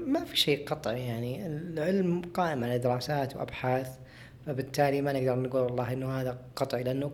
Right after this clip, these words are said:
كل واحد من الأشخاص اللي يعمل الريسيرش أو الأبحاث هذه تلاقي تحت في التوصيات النتائج اللي هو ما توصل لها، فبالتالي يبغى الباحثين اللي بعد يتوصلون لها.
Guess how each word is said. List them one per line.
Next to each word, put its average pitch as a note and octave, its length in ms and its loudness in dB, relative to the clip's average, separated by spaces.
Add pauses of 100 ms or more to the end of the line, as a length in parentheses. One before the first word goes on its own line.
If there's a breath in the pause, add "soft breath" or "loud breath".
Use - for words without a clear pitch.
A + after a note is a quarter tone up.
(160)
كل A3 260 4
واحد C3 380 4 (140)
من C3 100 0
الأشخاص B2+ 720 -2
اللي B2+ 360 -6 (440 loud breath)
يعمل C3 580 6
الريسيرش C3 600 0
أو - 120 0
الأبحاث C3 460 -2
هذه C3 340 0 (400 loud breath)
تلاقي F3+ 240 4
تحت F3 320 0
في - 80 -10
التوصيات D#3 720 0 (400 loud breath)
النتائج D#3 480 8
اللي D3+ 140 4
هو E3 160 6
ما E3 140 4
توصل E3 440 0
لها، B2 100 2
فبالتالي C3+ 680 2
يبغى D3 320 8
الباحثين B2+ 520 2
اللي A#2+ 120 2
بعد A#2+ 180 2
يتوصلون - 460 -8
لها. - 80 -10